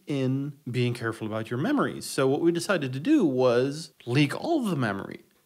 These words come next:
Throw away your normal memory allocator.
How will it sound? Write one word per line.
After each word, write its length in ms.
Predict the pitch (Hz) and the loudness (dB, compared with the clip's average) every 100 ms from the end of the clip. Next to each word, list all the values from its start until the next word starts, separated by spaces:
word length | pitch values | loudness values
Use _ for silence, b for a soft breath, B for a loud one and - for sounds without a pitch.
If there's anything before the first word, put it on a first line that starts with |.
| _ _ _ | _ _ _
Throw 380 | - - 202 220 | -16 -4 2 4
away 320 | 208 165 190 | 6 6 6
your 760 | 208 196 170 170 165 165 160 - | 4 0 -2 2 4 4 2 -4
normal 440 | - 139 156 180 160 | -6 0 2 4 2
memory 380 | 151 180 175 143 | 2 2 2 2
allocator. 680 | 113 113 117 113 110 113 | 0 -4 -6 -6 -6 -8